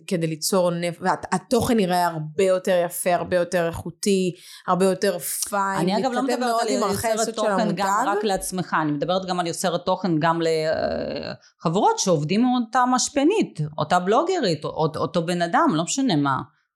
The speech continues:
Speaker 2: מייצרת תוכן גם, אה, את יודעת, לא רק
Speaker 1: לא,
Speaker 2: מה
Speaker 1: בוא.
Speaker 2: שעולה רק אצלי, אני מייצרת תכנים,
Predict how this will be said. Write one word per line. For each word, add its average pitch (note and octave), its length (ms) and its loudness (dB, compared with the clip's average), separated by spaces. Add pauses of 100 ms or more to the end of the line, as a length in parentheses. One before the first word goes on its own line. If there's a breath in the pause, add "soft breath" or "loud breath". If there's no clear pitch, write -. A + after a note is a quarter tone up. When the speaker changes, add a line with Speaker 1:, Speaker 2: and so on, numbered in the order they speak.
(440)
Speaker 2:
מייצרת E3+ 440 2
תוכן A3+ 300 0
גם, G#3+ 260 0
אה, G#3 60 -2 (1600 soft breath)
את - 60 -10
יודעת, E3 280 2
לא F3+ 100 2
רק A3 140 -2
Speaker 1:
לא, C4 100 2
Speaker 2:
מה - 120 2
Speaker 1:
בוא. F#3 80 -2
Speaker 2:
שעולה G#3 400 0
רק G#3 160 -6
אצלי, F3+ 520 0
אני C#3+ 140 -4 (160)
מייצרת D#3 480 0
תכנים, B3 760 2